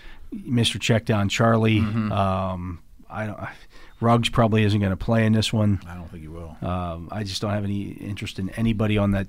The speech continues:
Speaker 1: uh, for them other than Jacobs.
Speaker 2: I, I'd, I'd like to start people against the Raiders, but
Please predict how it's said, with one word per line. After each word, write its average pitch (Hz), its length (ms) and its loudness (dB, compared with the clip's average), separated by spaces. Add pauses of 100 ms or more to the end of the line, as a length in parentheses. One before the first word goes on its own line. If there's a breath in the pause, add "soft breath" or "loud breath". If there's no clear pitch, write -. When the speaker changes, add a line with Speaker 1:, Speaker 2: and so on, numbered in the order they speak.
(120)
Speaker 1:
uh, - 280 -10
for 101 180 -10
them 101 220 0
other 98 160 -2
than 92 160 -2
Jacobs. - 500 -6 (100)
Speaker 2:
I, 113 260 -8
I'd, 117 120 -10
I'd 123 140 -2
like 131 220 2
to 113 80 -4
start 123 340 -2
people 101 320 -4
against 98 320 -6
the 98 80 -6
Raiders, 98 640 -4
but 90 200 -8